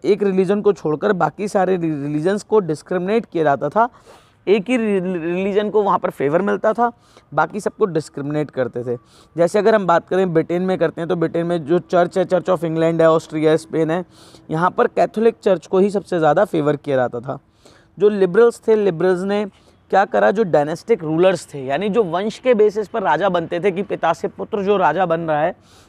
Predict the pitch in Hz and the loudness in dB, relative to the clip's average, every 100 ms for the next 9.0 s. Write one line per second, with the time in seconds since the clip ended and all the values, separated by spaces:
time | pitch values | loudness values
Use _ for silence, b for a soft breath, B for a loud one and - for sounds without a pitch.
0 | _ - 220 247 - 247 151 - 180 - | _ -10 -4 -4 0 0 0 2 2 2
1 | 214 202 233 233 b b _ 208 240 208 | 0 2 2 -2 b b _ -2 -2 -2
2 | 208 240 262 - 220 220 233 214 226 233 | -4 -4 -4 -2 -4 -2 -4 -2 0 0
3 | 233 208 185 196 185 175 151 156 - 143 | 0 -2 0 0 -2 -4 -2 -4 -4 -4
4 | 143 208 226 226 208 202 196 208 - 214 | -4 -4 -6 -2 0 0 -2 -4 -6 -8
5 | - 175 170 208 175 190 190 - 165 202 | -4 0 0 0 0 0 0 -4 -6 -4
6 | 240 226 220 233 214 190 170 175 170 190 | -2 0 2 2 2 0 0 0 -2 -2
7 | 165 - 208 202 220 - 190 226 254 226 | -6 -6 -6 -4 -4 -6 -8 -4 -2 0
8 | 220 214 - 156 175 220 202 175 196 | 0 -2 -6 -6 -2 -2 -2 -4 -6